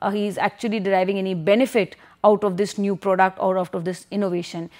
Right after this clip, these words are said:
In case he is, you know, deriving some benefit or deriving some value, he moves to the next stage. In case he does not, the process gets aborted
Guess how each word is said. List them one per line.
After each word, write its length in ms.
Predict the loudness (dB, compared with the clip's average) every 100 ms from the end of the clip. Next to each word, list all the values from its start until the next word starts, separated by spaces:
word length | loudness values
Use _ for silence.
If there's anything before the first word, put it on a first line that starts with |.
| -8 2
In 220 | 2 2
case 300 | 2 2 2
he 200 | -2 4
is, 260 | 4 2 -12 _ _ _ _ _ _
you 120 | -4
know, 140 | -2 0
deriving 540 | 2 8 8 8 2
some 200 | 4 2
benefit 460 | 2 0 -2 0 0
or 60 |
deriving 500 | 0 4 4 4 -2
some 220 | 0 -2 4
value, 340 | 2 2 -2
he 120 | -4
moves 240 | -4 -4 -6
to 80 |
the 100 | -6
next 280 | -2 -2 -4
stage. 280 | -2 -2 -2 -10 -12
In 180 | -2 -2
case 220 | 2 0
he 100 | 0
does 220 | 2 2 2
not, 240 | -2 -2
the 80 | -4
process 400 | -2 -2 -2 -2
gets 240 | -6 -4
aborted 460 | -2 2 4 4